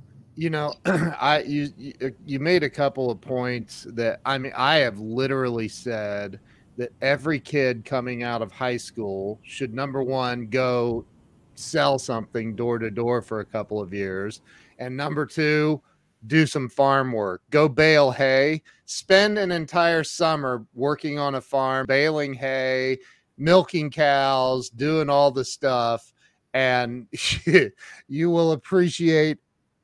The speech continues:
every other job you have from that point <laughs> forward.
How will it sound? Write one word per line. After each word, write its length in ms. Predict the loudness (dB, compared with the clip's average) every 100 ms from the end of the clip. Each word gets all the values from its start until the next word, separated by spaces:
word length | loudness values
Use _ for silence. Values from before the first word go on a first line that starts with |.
| 2
every 460 | 6 6 8 8 10
other 260 | 8 6
job 400 | 4 4 4 2
you 140 | 2 2
have 440 | 2 4 2 0
from 220 | -6 -4
that 240 | 0 0 0
point 280 | -2 -2 -2
<laughs> 0 |
forward. 920 | -4 4 4 6 2 4 2 0